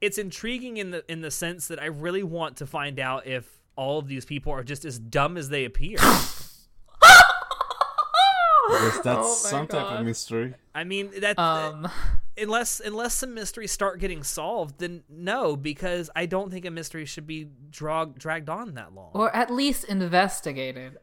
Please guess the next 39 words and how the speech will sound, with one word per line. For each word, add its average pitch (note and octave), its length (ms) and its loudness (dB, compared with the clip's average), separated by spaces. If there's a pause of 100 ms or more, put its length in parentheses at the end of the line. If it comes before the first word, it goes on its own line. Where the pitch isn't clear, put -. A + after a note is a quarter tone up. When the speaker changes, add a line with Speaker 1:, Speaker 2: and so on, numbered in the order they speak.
Speaker 1:
Yes. D3 680 -8 (720)
Or A#3+ 120 2
brought F3 440 6
Speaker 2:
Um, F4 100 4
Speaker 1:
up. B2 240 -2 (880)
Speaker 2:
Yeah, F3 320 -8
or G#3+ 160 2
addressed. D#3 800 0
<laughs> - 40 -20 (260)
Um, G#3+ 500 10 (1200)
um, F#3 280 10
I F#3+ 100 4
will A3 140 4
agree E3 200 0
with D#3 120 -2
you, D#3+ 80 -2
Alex, D3 380 -2
that C#3+ 300 -4
I C#3+ 220 -4
am D3 380 -10
disappointed C#3+ 580 -10
in C#3+ 220 -12
the C3 360 -10 (120)
character C#3+ 400 -8
development. C3+ 640 -8
I D3 80 -12
mean, C3+ 160 -12
they D#3+ 100 -8
could D3+ 220 -10
have, C#3 260 -8 (840)
I A#3 60 -2
mean, D4 100 0
it's D4 80 6
only D#4 140 8
the C4 80 6
first A3 220 2
eighteen F#3+ 240 -2
episodes, D3+ 440 -4
but D3 320 -6